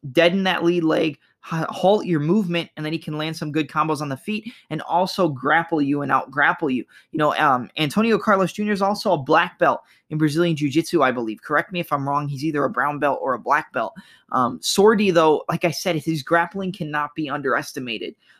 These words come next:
Sordi is a guy who, he's a very, very well-rounded mixed martial artist. He can fight you on the feet. He can knock you out,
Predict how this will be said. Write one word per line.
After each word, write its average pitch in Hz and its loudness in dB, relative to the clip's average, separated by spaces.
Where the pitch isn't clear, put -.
Sordi 190 4
is 170 4
a 151 2
guy 151 4
who, 139 -2
he's 156 -2
a 147 4
very, 156 2
very 156 0
well-rounded 135 -2
mixed 123 -16
martial 131 -6
artist. 131 -4
He 135 -10
can 131 -12
fight 165 0
you 202 0
on 196 2
the 175 2
feet. 170 -6
He 160 -4
can 143 -4
knock 151 0
you 139 2
out, 143 4